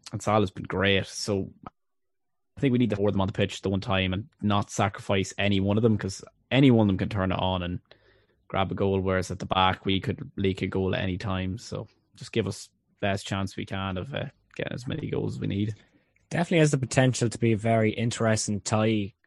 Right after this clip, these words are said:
Speaker 2: 'cause thinking back to the Leipzig game when they played United in Leipzig, it's just Angelino was calling, causing absolute
Speaker 1: <laughs>
Speaker 2: problems, bombing down the wing. He was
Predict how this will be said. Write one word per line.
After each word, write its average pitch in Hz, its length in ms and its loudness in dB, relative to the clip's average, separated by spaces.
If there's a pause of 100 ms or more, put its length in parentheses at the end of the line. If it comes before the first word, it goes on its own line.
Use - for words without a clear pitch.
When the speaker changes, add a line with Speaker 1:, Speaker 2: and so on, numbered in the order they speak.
Speaker 2:
'cause 110 200 -6
thinking 123 280 0
back 113 300 2
to 120 100 0
the 107 140 0
Leipzig 107 420 0
game 107 440 0
when 110 140 -4
they 104 120 0
played 110 280 0
United 104 440 -2
in 107 180 -2
Leipzig, 104 600 -4 (800)
it's - 100 -14
just 147 100 -4
Angelino 120 880 2
was 98 160 -6
calling, 113 400 0 (180)
causing 120 440 2 (240)
absolute 127 800 4
Speaker 1:
<laughs> - 0 -
Speaker 2:
problems, 113 640 4 (300)
bombing 147 400 8
down 123 240 6
the 113 80 4
wing. 101 300 2
He 104 220 0
was 117 340 -2